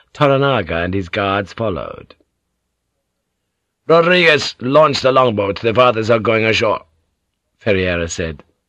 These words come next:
"And then?" "And then we put to sea for Yedo." "Why there? We were sailing for Macau," Rodriguez replied, the picture of innocence. "We're taking Toranaga home to Yedo first."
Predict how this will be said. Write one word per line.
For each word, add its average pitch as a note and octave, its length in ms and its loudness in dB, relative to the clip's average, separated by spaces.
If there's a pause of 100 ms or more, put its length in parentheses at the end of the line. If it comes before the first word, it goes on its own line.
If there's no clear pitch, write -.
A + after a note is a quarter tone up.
(260)
"And B2+ 200 -4
then?" F#3+ 360 -2 (800)
"And B2 120 2
then C3 120 2
we C3 120 2
put B2+ 200 0
to B2 120 -2
sea C#3 200 -4
for A2+ 180 0
Yedo." A2 500 -2 (400)
"Why F3 500 -2
there? D3 480 0
We C3 160 -2
were B2+ 160 2
sailing C3 320 -2
for A#2 100 -2
Macau," A#2+ 800 -2 (560)
Rodriguez G2+ 560 -2
replied, F#2+ 680 -6 (460)
the A2+ 80 -4
picture B2+ 360 -4
of F2+ 100 -4
innocence. E2+ 500 -8 (720)
"We're F#2 160 0
taking A#2 440 0
Toranaga A2+ 520 0
home A2 220 0
to A2 80 0
Yedo F#2 600 -2
first." - 520 -2